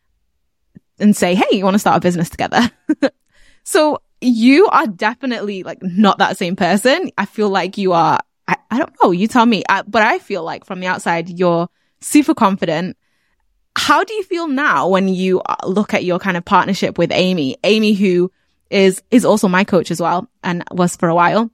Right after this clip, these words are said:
and still is. I feel like, Amy, you are one of those mentors who will always be my w-, mentor, whether we're working together closely at a specific time or not. How do you feel now working with Amy, knowing that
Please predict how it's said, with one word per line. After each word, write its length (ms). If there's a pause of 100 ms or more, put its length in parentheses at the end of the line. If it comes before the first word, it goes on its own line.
(640)
and 160
still 180
is. 220
I 80
feel 140
like, 160
Amy, 340
you 260 (220)
are 280 (200)
one 100
of 80
those 160
mentors 320
who 80
will 220
always 280
be 60
my 120
w-, 220
mentor, 320
whether 240
we're 80
working 340
together 380 (120)
closely 500
at 160
a 40
specific 320
time 180
or 80
not. 200 (920)
How 260
do 120
you 200
feel 320
now 560
working 460
with 120
Amy, 400
knowing 420
that 320